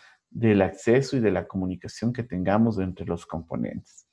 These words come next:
Y obviamente el fallo independiente de componentes, es decir, una característica principal de los sistemas distribuidos es que si uno de sus elementos falla,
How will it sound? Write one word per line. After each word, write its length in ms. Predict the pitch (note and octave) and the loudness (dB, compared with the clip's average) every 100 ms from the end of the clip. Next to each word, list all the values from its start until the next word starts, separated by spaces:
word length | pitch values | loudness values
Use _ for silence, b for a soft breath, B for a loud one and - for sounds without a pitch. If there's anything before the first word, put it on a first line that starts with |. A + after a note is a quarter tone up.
| b b b _ _ _ _ _ _ | b b b _ _ _ _ _ _
Y 120 | E3+ | 8
obviamente 420 | G3 F#3+ C#3 A#2+ C#3 | 10 10 8 6 4
el 80 | |
fallo 320 | C3+ A#2 A#2+ B2+ | 4 4 6 6
independiente 680 | B2+ G2+ F#2 F2+ F2+ F2 A2 | 4 2 2 0 0 0 0
de 120 | A#2+ | 0
componentes, 640 | D#3+ F3 G#3 B3+ C4+ A#2 | 0 0 0 0 0 -2
es 140 | G2+ G#2 | -2 -2
decir, 340 | A#2 F3 F3+ B B B - | 0 0 0 B B B -4
una 280 | D3 E3 | 0 0
característica 760 | E3 C3 A#2 A2 G#2+ G#2+ - B2 | 2 2 2 2 0 -2 -6 -6
principal 580 | B2 G#2 G#2 G2 G#2+ A#2+ | -2 -2 -2 0 6 8
de 100 | A2 | 8
los 180 | - - | 6 0
sistemas 420 | A#2 - A2 B2 | -6 4 4 4
distribuidos 480 | - D#3 D#3+ C#3 C#3 | 2 -2 2 2 4
es 160 | C3+ | 2
que 100 | B2 | -2
si 180 | A#2 A#2+ | -4 0
uno 200 | C3+ F3+ | 0 2
de 100 | D#3+ | 0
sus 240 | C#3 A2+ | 0 0
elementos 580 | A2+ G#2 G#2+ A#2 A#2+ F#3+ | 2 4 4 2 2 -2
falla, 440 | - A#2 A#2 C#3+ | 2 4 6 4